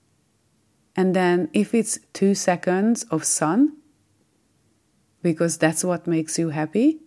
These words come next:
it's two seconds more than you would have done without going out and without taking that two seconds of sun.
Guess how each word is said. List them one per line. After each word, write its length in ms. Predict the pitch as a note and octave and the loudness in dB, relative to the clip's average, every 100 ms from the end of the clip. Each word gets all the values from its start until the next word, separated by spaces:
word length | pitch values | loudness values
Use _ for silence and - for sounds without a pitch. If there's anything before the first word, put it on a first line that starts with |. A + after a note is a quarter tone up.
| _ _ | _ _
it's 260 | D3+ D3+ - | -6 -4 -4
two 240 | F#3 G3 | -2 -2
seconds 540 | G3+ G3+ - F#3+ E3+ | -2 -6 -4 -4 -2
more 640 | E3 D#3+ D#3 D#3 D3 E3 F#3+ _ _ | 0 2 4 4 2 -2 -6 _ _
than 240 | D#3 D#3 D#3+ | -2 2 4
you 120 | D#3 | 4
would 200 | D#3 D#3 | 2 -4
have 320 | - C#3+ C#3+ | -6 -8 -6
done 360 | C#3+ C#3+ F#3 G3+ _ _ _ _ _ | -4 -2 -4 -6 _ _ _ _ _
without 520 | D3+ D#3+ D3+ D3 - | 0 0 0 -4 -6
going 340 | D3 D3 C#3 C#3 | -6 -4 -4 -6
out 240 | C3+ C3 - _ _ _ _ _ _ _ _ _ - | -8 -12 -16 _ _ _ _ _ _ _ _ _ -2
and 220 | D#3 D3 | 0 2
without 460 | D#3 D#3+ E3 - - | 2 2 -2 -6 -4
taking 500 | D#3 D3 - D3 D3 | -2 -2 -2 -2 -2
that 240 | C#3 - | -6 -12
two 160 | - C#3+ | -8 -8
seconds 460 | - C#3+ D3 C#3+ | -8 -10 -8 -8
of 100 | C#3 | -6
sun. 320 | C#3+ D3 C#3+ | -8 -6 -6